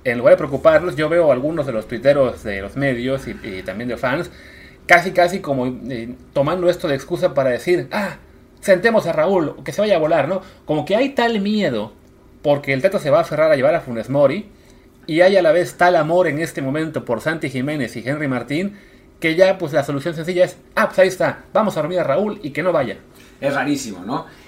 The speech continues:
Speaker 2: Y también, o sea, lo que pasa es que la gente se, se basa en que Raúl no ha metido muchos goles en la, en la Premier. Y es verdad, la temporada pasada no fue buena y es verdad que no ha, no ha estado al mismo nivel que lo que estaba cuando, antes de la lesión.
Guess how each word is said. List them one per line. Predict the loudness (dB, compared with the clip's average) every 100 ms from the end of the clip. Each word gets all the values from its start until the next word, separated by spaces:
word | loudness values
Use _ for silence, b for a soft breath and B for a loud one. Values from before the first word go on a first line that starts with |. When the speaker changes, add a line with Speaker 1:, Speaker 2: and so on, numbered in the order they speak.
| B
Speaker 2:
Y | -6 -6 -8 -20 -20 _
también, | -4 0 0 -2 -6
o |
sea, | -6 -4
lo | -4
que |
pasa | -4
es | -4
que |
la | -4
gente | -4 -6
se, | -6 -8 -8
se | -10 -8
basa | -6 -4 -6
en | -6
que | -6
Raúl | -6 -2 -2
no | -2
ha |
metido | -6 -6
muchos | -6 -6 -10
goles | -10 -8
en | -6
la, | -6 -6 -8
en |
la | -10 -6
Premier. | -6 -4 -8 -14 B -6
Y |
es | -4
verdad, | -2 -4 -4
la | -8
temporada | -8 -8 -8
pasada | -6 -6
no | -4
fue | 0
buena | 0 0 -2
y | -6
es | -6
verdad | -8 -8 -10
que |
no | -14 -14
ha, | -16
no | -16 -18
ha |
estado | -16 -12 -12
al | -12
mismo | -14 -14 -14
nivel | -12 -12 -14 B B B -8
que | -6
lo | -6 -10
que | -12
estaba | -6 -4 -2 -4
cuando, | -8 -12 -12 -14
antes | -12 -12
de | -12
la | -12
lesión. | -14 -16 -18